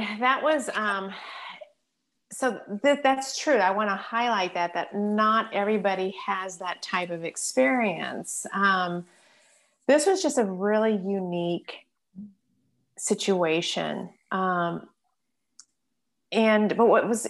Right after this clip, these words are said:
interesting when I look back on it, and I've known this person for quite some time,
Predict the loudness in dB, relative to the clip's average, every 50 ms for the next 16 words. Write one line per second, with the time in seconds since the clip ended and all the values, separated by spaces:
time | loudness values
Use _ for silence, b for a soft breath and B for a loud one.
0 | -4 -2 0 0 0 0 -2 -6 -6 -6 -6 -4 -6 -8 -10 -10 -10 -10 -10 -10
1 | -10 -10 -10 -6 -2 0 2 2 4 4 4 4 4 4 2 2 2 0 -2 -2
2 | -2 -2 -2 -2 0 0 0 2 2 2 2 2 2 2 0 -2 -2 -2 -4 -4
3 | -4 -4 -8 -14 -14 -14 -10 -6 -4 -4 -4 -4 -6 -8 -10 -10 -10 -10 -12 -10
4 | -6 -4 -2 -2 -2 -2 -2 -4 -6 -8